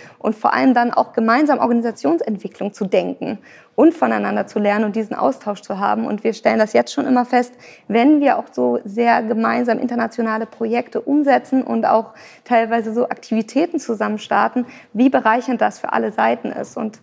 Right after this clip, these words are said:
das ist auch etwas, was wir uns für zwanzig einundzwanzig vorgenommen haben. Und da ist natürlich die,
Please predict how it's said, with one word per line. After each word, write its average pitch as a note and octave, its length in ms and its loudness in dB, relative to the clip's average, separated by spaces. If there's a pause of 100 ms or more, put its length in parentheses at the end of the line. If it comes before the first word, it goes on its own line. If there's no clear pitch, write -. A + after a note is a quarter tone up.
(200)
das A3 140 0
ist A#3+ 100 -2
auch A#3+ 80 2
etwas, A3 300 0
was - 180 0
wir - 60 2
uns - 160 0
für A3 240 0 (280)
zwanzig B3+ 420 -4
einundzwanzig B3 600 0
vorgenommen C#4+ 560 2
haben. C4 260 4
Und A#3 120 0
da A#3+ 100 2
ist A#3 80 -8
natürlich B3+ 380 -4
die, A3 160 -4